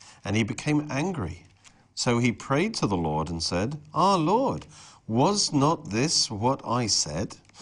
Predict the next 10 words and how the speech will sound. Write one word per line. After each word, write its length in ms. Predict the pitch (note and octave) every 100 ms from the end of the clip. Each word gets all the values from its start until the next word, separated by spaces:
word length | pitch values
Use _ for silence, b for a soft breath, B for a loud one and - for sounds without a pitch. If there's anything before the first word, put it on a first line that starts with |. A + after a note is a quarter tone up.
| B B -
when 180 | A2
I 100 | A2
was 240 | G#2+ G2+ -
still 300 | - A#2 C#3
in 120 | C3
my 160 | E2+ D2+
country? 580 | - D#2+ E2 - F3 - _ _ _ _ _ _ _ _ -
Therefore, 440 | B2 - D#2 B1+ B B B B
I 160 | - F2
fled 540 | F2 - C3+ F#2+ D#2+